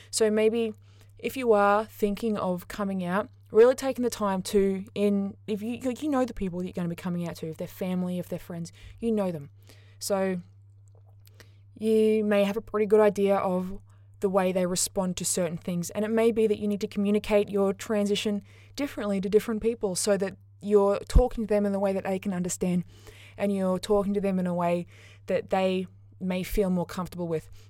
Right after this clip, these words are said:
I mean, I, I gotta admit, I, when I came out, I was not tactful <laughs> at all, but I knew that I was gonna be safe, and that's the difference. So I did not fear being harmed by my family or rejected by my family, and I was lucky in that.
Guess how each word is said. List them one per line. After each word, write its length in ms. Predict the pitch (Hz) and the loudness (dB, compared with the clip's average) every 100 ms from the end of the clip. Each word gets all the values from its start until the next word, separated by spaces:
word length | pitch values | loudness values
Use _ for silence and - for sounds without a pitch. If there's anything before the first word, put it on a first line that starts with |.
| - | -4
I 40 | |
mean, 260 | 202 196 185 - - - - - - | -2 -2 -6 -12 -20 -20 -20 -20 -12
I, 160 | - 233 | 0 2
I 160 | 202 214 | 4 4
gotta 160 | 208 | 4
admit, 180 | 190 185 | 2 0
I, 120 | 196 | 0
when 180 | 190 196 | 0 0
I 100 | 190 | 0
came 260 | - 202 202 | 0 2 4
out, 120 | 202 | 6
I 40 | |
was 140 | 208 208 | 4 4
not 160 | 190 | 0
tactful 460 | - 175 - 170 160 - - | -2 -6 -2 -4 -4 -10 -20
<laughs> 160 | - | -2
at 1400 | 220 233 - 240 240 247 233 226 180 175 - - 202 196 | 0 0 2 4 4 4 2 2 0 -2 -6 -4 0 4
all, 280 | 202 185 180 - - | 4 2 -2 -10 -4
but 160 | - 214 | 2 2
I 80 | 208 | 2
knew 300 | 214 220 214 | 2 4 4
that 120 | 214 | 4
I 60 | 202 | 2
was 140 | 196 | 2
gonna 160 | 196 180 | -2 -4
be 80 | |
safe, 420 | 175 - 151 - - - - - - - | -4 -6 -6 -10 -18 -20 -20 -20 -20 -6
and 120 | 185 | 0
that's 180 | 190 180 | 0 0
the 120 | 190 | -4
difference. 480 | 185 180 185 165 - - - - - | -4 -4 -4 -4 -6 -8 -20 -20 -6
So 460 | - 190 190 185 175 - - - - - | 2 4 4 2 -2 -12 -20 -20 -14 -4
I 80 | 185 | -2
did 160 | 190 | 0
not 220 | 190 175 | 0 -2
fear 540 | - 202 185 175 170 160 - - - - - - - - - | -4 -2 0 0 -2 -6 -14 -20 -20 -20 -20 -20 -20 -20 -8
being 180 | 185 175 | -6 -4
harmed 420 | 165 175 180 175 | -4 -4 -4 -2
by 80 | 175 | -4
my 140 | 175 | -4
family 480 | 160 175 170 165 165 | -4 -6 -4 -4 -6
or 400 | - 180 185 180 | -6 -4 -2 -2
rejected 480 | 175 170 160 - 165 | -4 -6 -8 -8 -6
by 100 | 170 | -4
my 140 | 165 | 0
family, 360 | - 160 160 156 | 0 0 -2 -4
and 100 | 185 | 0
I 120 | 202 | 2
was 180 | 202 185 | 2 0
lucky 320 | 180 175 185 | -4 -4 -4
in 100 | 170 | -2
that. 200 | 160 - | -4 -6